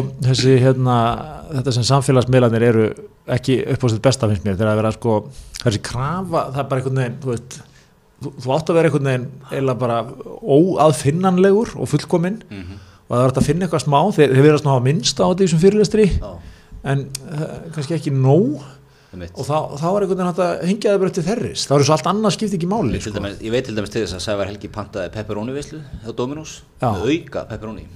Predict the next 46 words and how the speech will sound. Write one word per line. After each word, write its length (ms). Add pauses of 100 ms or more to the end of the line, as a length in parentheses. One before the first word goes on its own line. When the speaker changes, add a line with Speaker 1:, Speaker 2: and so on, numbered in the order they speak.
(120)
Speaker 1:
Já. 100
Speaker 2:
fyrir 260
sjö 220
árum. 160
Speaker 1:
<laughs> 1120
Já, 80
Speaker 2:
Algjörlega 140
Speaker 1:
akkurat. 180
Speaker 2:
marklaus 320
í 60
þessari 180
umræðu. 240
Speaker 1:
Eh, 140
akkurat. 500
Þetta 240
er, 60
þetta 160
er 80
hérna, 220 (280)
ég 120
var 100
nefnilega, 260
sko, 140
aðeins 160
að 80
velta 160
fyrir 100
mér. 140
Við, 160
við 100
spilum 180
körfubolta 520 (160)
Speaker 2:
Mm. 120 (260)
Speaker 1:
reglulega 440 (300)
með 160
mikið 180
af 80
svona 140
skrifstofumönnum 600 (360)
sem 100
eru 160 (240)
kannski 260
past 340
their 120
prime 460
líkamlega, 500